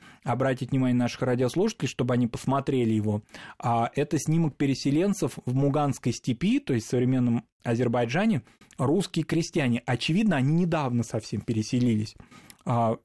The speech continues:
в степи. Кто они, не очень понятно. Может быть, они герои наших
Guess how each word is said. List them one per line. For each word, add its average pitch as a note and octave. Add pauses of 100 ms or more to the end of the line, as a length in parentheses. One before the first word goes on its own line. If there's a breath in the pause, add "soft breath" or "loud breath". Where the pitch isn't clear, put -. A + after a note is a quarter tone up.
в -
степи. G3+
Кто -
они, F#3+
не D3+
очень D3+
понятно. B2+
Может F3
быть, E3+ (340 loud breath)
они D3
герои E3
наших D#3